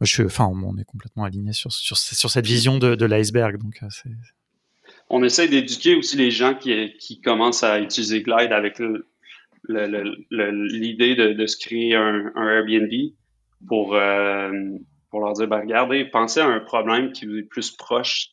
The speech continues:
Speaker 2: tu sais, qui, qui est plus
Speaker 1: Hmm.
Speaker 2: clair, puis qui, qui est peut-être moins ambitieux, mais qui mérite autant d'être, d'être, euh,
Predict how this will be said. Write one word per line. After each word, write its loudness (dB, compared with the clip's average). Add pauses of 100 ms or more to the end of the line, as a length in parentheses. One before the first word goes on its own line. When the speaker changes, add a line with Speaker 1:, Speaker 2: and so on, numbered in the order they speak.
Speaker 2:
tu -12
sais, -16
qui, -14 (340)
qui -8
est -6
plus -4
Speaker 1:
Hmm. -6
Speaker 2:
clair, 2
puis -10
qui, -10 (380)
qui -6
est -4 (200)
peut-être 2
moins 2
ambitieux, -2
mais -4
qui -12
mérite -2
autant 2
d'être, 0 (140)
d'être, 0
euh, 0